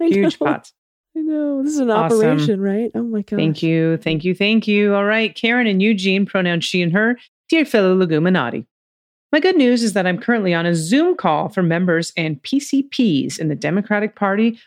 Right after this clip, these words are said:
Speaker 2: of Lane County. Uh, I've taken the advice from the recent How We Win guest to focus locally.
Speaker 1: Nice.
Speaker 2: We're started door knocking and campaign organizing soon.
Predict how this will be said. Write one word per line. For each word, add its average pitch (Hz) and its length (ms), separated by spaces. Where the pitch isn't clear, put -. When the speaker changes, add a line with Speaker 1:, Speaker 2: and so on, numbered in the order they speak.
Speaker 2:
of 190 200
Lane 147 280
County. - 540
Uh, 160 40
I've 151 320
taken 165 260
the 160 60
advice 165 420
from 190 120
the 170 100
recent 180 440
How 294 300
We 285 160
Win 277 340
guest 151 400
to - 80
focus 180 500
locally. 226 640
Speaker 1:
Nice. 175 300
Speaker 2:
We're 175 80
started - 400
door 143 180
knocking 202 380
and 180 120
campaign 165 380
organizing 202 560
soon. 135 400